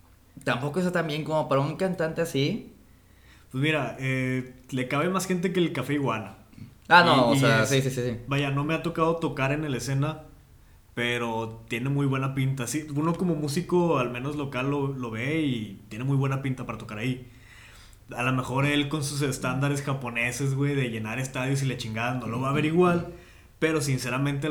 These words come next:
Speaker 2: yo creo que es lo mejor que podríamos ofrecerle a un artista de ese tipo, güey.
Speaker 1: Pues sí, digo, quizá tiene, eso tiene razón. Digo, yo no soy tan, tan conocedor de la escena musical.
Speaker 2: Ajá.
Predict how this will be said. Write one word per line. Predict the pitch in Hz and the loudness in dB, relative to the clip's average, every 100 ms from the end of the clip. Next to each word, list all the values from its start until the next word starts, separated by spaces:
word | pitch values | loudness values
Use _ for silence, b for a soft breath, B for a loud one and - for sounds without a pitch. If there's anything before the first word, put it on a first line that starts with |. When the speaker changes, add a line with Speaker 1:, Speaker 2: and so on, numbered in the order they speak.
| 156 156 | -2 -4
Speaker 2:
yo | 135 | -6
creo | 135 139 | 0 0
que | 139 | 2
es | |
lo | 143 | 0
mejor | 127 127 131 | 0 -4 -4
que | |
podríamos | 139 123 117 120 110 113 | -4 -4 -4 -4 -4 -8
ofrecerle | 107 110 135 135 | -8 -4 -2 0
a | 123 | -2
un | 120 | -4
artista | 117 120 113 117 | -6 -6 -8 -8
de | |
ese | 107 101 | -10 -8
tipo, | 120 113 98 | -8 -8 -10
güey. | 87 - b b b b - - - | -14 -16 b b b b -20 -20 0
Speaker 1:
Pues | 131 135 | 2 4
sí, | 175 | 6
digo, | 170 135 123 | 6 6 4
quizá | 131 139 139 | 2 4 4
tiene, | 139 | 4
eso | 143 143 | 2 2
tiene | 143 131 | 2 2
razón. | 120 127 | 2 2
Digo, | 123 | 4
yo | 120 | 4
no | 127 | 4
soy | 131 139 | 2 2
tan, | 131 127 120 - 120 127 | 4 4 2 -4 -8 0
tan | 120 123 | 0 2
conocedor | 123 120 123 123 | 2 2 6 6
de | 135 | 8
la | 135 | 6
escena | 127 127 131 | 4 2 2
musical. | 127 - - 117 139 - | 0 -4 0 2 0 -4
Speaker 2:
Ajá. | 104 113 110 - | -8 -6 -6 -8